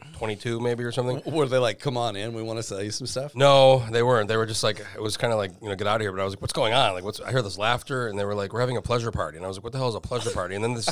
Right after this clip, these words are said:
Speaker 1: <laughs> lady had this, they showed me, it was like a, a
Speaker 2: Suitcase
Speaker 1: suitcase,
Speaker 2: full?
Speaker 1: yeah, like a briefcase thing of, like, full of, like, all of it, you know?
Speaker 2: Uh.
Speaker 1: And, and I mean, I, I actually met, years later, I met a friend that was, um, doing that.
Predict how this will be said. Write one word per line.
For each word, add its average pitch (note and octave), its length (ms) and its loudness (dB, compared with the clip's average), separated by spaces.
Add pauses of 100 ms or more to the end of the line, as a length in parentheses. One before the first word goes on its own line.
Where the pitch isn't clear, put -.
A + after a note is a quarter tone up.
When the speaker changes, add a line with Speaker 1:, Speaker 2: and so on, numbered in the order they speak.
(180)
Speaker 1:
<laughs> - 200 -20
lady C#3 220 0
had C3+ 160 2
this, A#2 200 -4
they A#2 180 -4
showed D3 240 2
me, C3 60 0
it G#2+ 60 0
was G#2 100 -2
like A2+ 120 -4
a, F2 180 -8 (480)
a F2+ 240 -8
Speaker 2:
Suitcase A#2 500 -6
Speaker 1:
suitcase, C3+ 360 2
Speaker 2:
full? D#3 60 4
Speaker 1:
yeah, A#2 100 4 (100)
like A2+ 100 -8
a F#2+ 60 -4
briefcase C#3 460 0
thing C3 140 -4
of, G#2+ 60 -2
like, G2 160 -8
full D3+ 340 4
of, F#2 120 -2
like, F2+ 280 -4 (280)
all A#2 200 6
of G2 100 2
it, C#2+ 140 -14 (600)
you A2+ 80 -6
know? G#2 200 0
Speaker 2:
Uh. G2+ 220 -8
Speaker 1:
And, A2+ 180 -4
and A2 200 -6
I - 20 -4
mean, G#2+ 280 -4
I, A2 400 -8
I - 60 -2
actually C3+ 420 -2 (360)
met, C3 300 2
years D3+ 300 4
later, D#3 200 4
I A2+ 40 2
met B2+ 240 2
a A2 60 -2
friend A#2+ 500 0
that G2+ 160 -12
was, G2 400 -6
um, F#2 320 -8
doing C3 300 0
that. D#2 240 -10